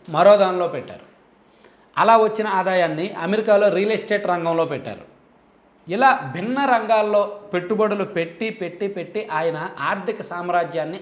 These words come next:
అమాంతం పెంచుకున్నారు. మొత్తం అంతా వైటే. ఏదో మన రాష్ట్రంలోనో మన దేశంలోనో ఉన్న బ్లాక్ మనీ, బ్లాక్ మనీతో ఉన్న పొలిటీషియన్స్ లాగా కాదు ఆయన. ప్యూర్లీ వైట్ మనీతో ప్ర-, రాజకీయం చేస్తున్నారు.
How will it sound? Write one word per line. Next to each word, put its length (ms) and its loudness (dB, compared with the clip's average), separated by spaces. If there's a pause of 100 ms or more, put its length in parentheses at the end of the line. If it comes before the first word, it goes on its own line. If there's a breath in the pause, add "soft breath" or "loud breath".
అమాంతం 640 -2
పెంచుకున్నారు. 600 -10 (680 soft breath)
మొత్తం 420 0
అంతా 260 -2
వైటే. 600 -2 (380 soft breath)
ఏదో 220 4
మన 200 0
రాష్ట్రంలోనో 640 0
మన 200 -4
దేశంలోనో 580 0
ఉన్న 220 0
బ్లాక్ 420 -4
మనీ, 240 -6
బ్లాక్ 400 -4
మనీతో 400 -6
ఉన్న 180 -6
పొలిటీషియన్స్ 760 -8
లాగా 220 -2
కాదు 320 -6
ఆయన. 200 -8 (680 soft breath)
ప్యూర్లీ 440 -2
వైట్ 320 -2
మనీతో 380 -6
ప్ర-, 240 -10
రాజకీయం 420 -6
చేస్తున్నారు. 480 -16